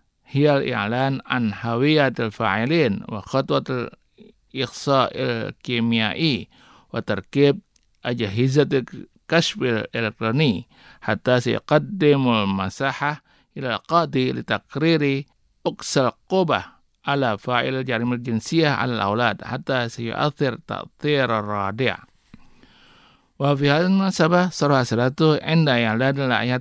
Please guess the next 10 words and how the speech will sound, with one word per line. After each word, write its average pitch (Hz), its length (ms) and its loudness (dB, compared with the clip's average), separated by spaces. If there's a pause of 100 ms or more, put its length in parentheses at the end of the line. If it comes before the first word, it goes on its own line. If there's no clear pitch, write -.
الحكومة 127 380 0
لتبديل 117 340 -2
القانون 117 520 2
حول 135 240 0
حماية 113 300 2
الأولاد 104 640 2
في 110 160 -2
قصر 120 360 -2
مردeka 110 400 0
جاكرتا، 127 800 0